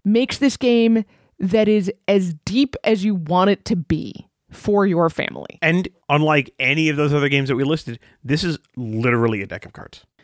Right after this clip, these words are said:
Speaker 1: Yeah, it definitely takes up some space while you're playing it, but it's very portable.
Speaker 2: All right. So that is Similo from Horrible Guild Luma Imports.
Speaker 1: All right. I'm gonna talk about another one that is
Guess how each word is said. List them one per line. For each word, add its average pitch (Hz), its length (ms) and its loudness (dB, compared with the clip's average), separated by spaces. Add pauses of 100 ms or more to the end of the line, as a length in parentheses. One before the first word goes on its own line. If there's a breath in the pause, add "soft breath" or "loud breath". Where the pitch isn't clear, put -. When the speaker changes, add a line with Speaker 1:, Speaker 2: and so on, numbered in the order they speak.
(300 loud breath)
Speaker 1:
Yeah, - 260 -2 (180)
it 220 120 0
definitely 294 280 0
takes - 240 0
up 262 100 0
some 233 160 0
space 226 380 0 (220)
while 208 240 4
you're 196 180 2
playing 190 520 2
it, - 340 -2 (560 soft breath)
but 208 160 4
it's 202 220 0
very 208 400 0
portable. - 480 -6 (240)
Speaker 2:
All 113 120 -14
right. 117 320 -2 (100)
So - 140 -2
that 127 80 4
is 131 200 2
Similo 123 840 0
from 113 440 -2 (140)
Horrible 175 320 -2
Guild 139 360 -2
Luma 127 340 -2
Imports. - 640 -12 (580)
Speaker 1:
All 175 100 0
right. 170 200 -4
I'm 214 100 0
gonna 233 140 2
talk 240 200 0
about 220 140 0
another 208 260 2
one 180 220 2
that 165 160 2
is 165 280 -2